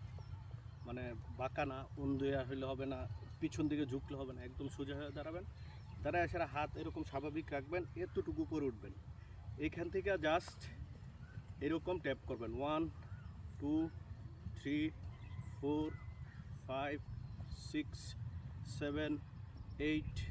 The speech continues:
নাইন, টেন, ওয়ান, টু, থ্রি, ফোর, ফাইভ, সিক্স, সেভেন, এইট, নাইন, টেন, ওয়ান,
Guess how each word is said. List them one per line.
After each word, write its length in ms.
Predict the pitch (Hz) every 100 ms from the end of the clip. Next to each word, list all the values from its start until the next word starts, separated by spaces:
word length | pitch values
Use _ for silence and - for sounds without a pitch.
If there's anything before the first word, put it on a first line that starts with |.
| - - - - -
নাইন, 340 | 123 139 143 151 - - - - - - -
টেন, 220 | - 151 156 - - - - - - -
ওয়ান, 320 | 131 147 151 - - - - - - - -
টু, 140 | 151 160 156 - - - - - - -
থ্রি, 220 | - 147 156 151 147 - - - - - - -
ফোর, 260 | 156 156 151 - - - - - - - -
ফাইভ, 280 | 143 147 147 - - - - - - -
সিক্স, 260 | - - - - - - - - - -
সেভেন, 340 | 147 147 156 156 147 - - - - - 139
এইট, 340 | 151 151 - - - - - - -
নাইন, 380 | 123 147 151 156 160 - - - - - -
টেন, 160 | 143 131 - - - - - - - -
ওয়ান, 280 | 151 156